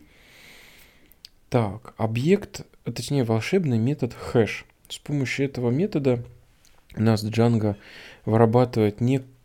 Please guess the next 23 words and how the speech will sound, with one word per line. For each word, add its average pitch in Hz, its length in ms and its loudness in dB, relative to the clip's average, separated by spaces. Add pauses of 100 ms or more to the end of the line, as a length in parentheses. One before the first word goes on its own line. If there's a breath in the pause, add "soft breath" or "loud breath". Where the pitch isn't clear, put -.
(140)
некий, 123 840 -2 (560 loud breath)
э, 104 640 0 (420)
неизменяемый 120 1160 2
признак 113 760 -2 (200)
объекта, 113 600 0
да. 107 340 -4 (540 loud breath)
А, 98 240 -2
ну, 147 140 0
там 101 280 -4
для 110 160 2
тьюпла 113 680 0 (160)
свои 107 420 -4
какие-то 131 540 -6
используются 117 720 -4
приемы, 110 560 -4
там 101 480 -8
для, 107 220 -2
для 110 240 -4
разных 104 340 -4
других 113 380 -6
неизменяемых 107 720 -4
объектов 110 420 -8
другие. 117 520 -6